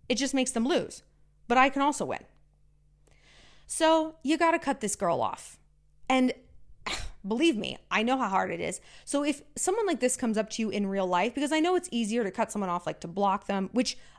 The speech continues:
again, you need to do. You need to repel all of these borders. I don't care if you look crazy. I don't care if you look like you're not over it. Why do you need to be over it when someone's attacking you?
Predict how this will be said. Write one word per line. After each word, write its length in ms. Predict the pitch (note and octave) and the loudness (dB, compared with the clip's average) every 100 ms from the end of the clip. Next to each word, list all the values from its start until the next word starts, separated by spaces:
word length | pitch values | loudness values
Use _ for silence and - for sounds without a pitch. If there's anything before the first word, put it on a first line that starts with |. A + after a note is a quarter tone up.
| - | 0
again, 320 | C4+ A3+ G3+ | 2 2 2
you 120 | B3 | 2
need 200 | C#4 D4 | 2 0
to 60 | A#3 | -2
do. 220 | A3 F3+ | -2 -4
You 100 | G#3 | -4
need 200 | C#4 E4 | -2 -2
to 120 | - C#4+ | -2 -4
repel 420 | C#4 C4+ A#3 G#3 | -2 0 0 2
all 240 | G3+ A3+ A3 | 2 2 0
of 100 | F3 | -2
these 220 | G3+ F3 | -4 -4
borders. 480 | F3 F3 - - - - - | -2 -2 -2 -12 -16 -16 2
I 40 | G4 | 2
don't 180 | C5 | 2
care 360 | - - C#4+ G4 | -6 -2 2 2
if 100 | F#4+ | 2
you 100 | A#3 | -2
look 180 | F3 - | -4 -8
crazy. 480 | - G3+ E3+ C3+ - - - | -6 -6 -4 -8 -12 -18 -4
I 60 | C#4 | 0
don't 160 | G4 F4 | 0 0
care 200 | F#4+ F#4+ | 0 0
if 120 | E4+ | 0
you 80 | A#3+ | -2
look 200 | A#3+ B3+ | 0 -2
like 180 | A3+ | -2
you're 80 | A3+ | -2
not 200 | G#3+ G3 G#3 | -2 -2 0
over 240 | G#3+ F#3 | 0 0
it. 80 | E3 | 2
Why 160 | C#4+ | 2
do 60 | C5 | 2
you 100 | C#5+ | -2
need 160 | C#5 C5 | -2 -2
to 200 | B4+ - | -2 2
be 80 | |
over 280 | D#4 G#4 D4+ | 4 6 4
it 100 | - | 2
when 140 | G3+ G#3 | -2 -4
someone's 280 | D4+ D4+ | -4 -2
attacking 540 | B3 - D4 F#4 G#3 F3+ | -4 0 0 0 -4 -8
you? 160 | C3 | -8